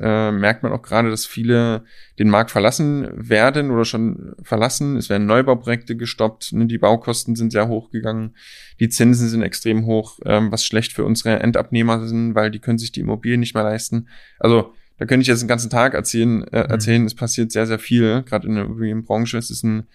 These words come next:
Speaker 1: großer Wandel, sag ich mal, ähm, der sehr herausfordernd für viele ist.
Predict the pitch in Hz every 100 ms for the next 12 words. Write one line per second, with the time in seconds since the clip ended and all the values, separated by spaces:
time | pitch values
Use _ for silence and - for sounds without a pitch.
0 | _ _ - - 120 117 101 131 143 135
1 | 123 127 127 120 123 123 123 - - -
2 | 113 113 110 107 110 110 117 107 131 -
3 | 139 131 123 120 143 139 113 104 104